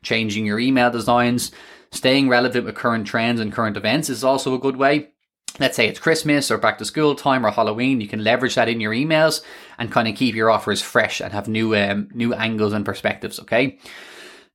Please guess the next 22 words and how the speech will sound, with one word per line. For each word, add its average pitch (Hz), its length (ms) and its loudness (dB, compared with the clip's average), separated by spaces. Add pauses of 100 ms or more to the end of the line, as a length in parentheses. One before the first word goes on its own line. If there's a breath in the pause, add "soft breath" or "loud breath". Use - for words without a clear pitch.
(160)
<clears throat> - 0 -
But 151 500 2
what 160 140 4
I 180 60 2
discovered, 156 440 0
like, 120 320 0 (200)
is 123 100 -10
that 113 320 0 (1000)
that's 139 240 0
essentially 135 400 0
the 110 100 -2
three 123 220 0
ingredients, 104 640 -6 (100)
which 110 280 -8
I'll, 104 240 -2
I'll 107 100 0
talk 107 220 0
about 110 120 -4
in 101 60 -6
a 98 40 -8
second. 107 320 -2
But 101 180 -2